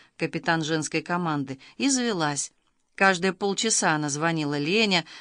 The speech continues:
докладывая о результатах, но найти участников, прошедших специальную подготовку, конечно же, не удалось. Теперь придётся сокращать женский состав на два человека.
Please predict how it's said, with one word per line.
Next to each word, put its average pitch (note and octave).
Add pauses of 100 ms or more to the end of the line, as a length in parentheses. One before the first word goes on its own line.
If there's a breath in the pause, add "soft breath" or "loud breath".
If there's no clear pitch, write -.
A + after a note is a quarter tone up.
(100)
докладывая F3
о E3+
результатах, E3 (300 soft breath)
но F#3
найти D#3+
участников, G#3 (240 loud breath)
прошедших F#3
специальную E3
подготовку, D#3 (200 loud breath)
конечно F3+
же, D3
не D#3
удалось. D#3 (600)
Теперь C#4 (340 soft breath)
придётся G#3+
сокращать G#3+
женский E3
состав D#3
на D3
два D3
человека. F#3